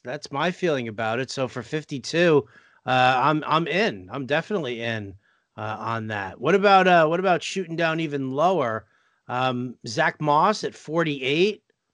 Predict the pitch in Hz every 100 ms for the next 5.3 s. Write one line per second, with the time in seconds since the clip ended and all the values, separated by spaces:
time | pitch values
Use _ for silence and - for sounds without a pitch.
0 | _ _ _ _ _ - 165 196 226 226
1 | 180 220 254 208 185 147 143 151 165 165
2 | 185 226 214 - 170 175 - 151 151 165
3 | 196 208 202 160 135 147 175 185 165 151
4 | 147 165 147 - 180 220 185 143 131 123
5 | 113 123 120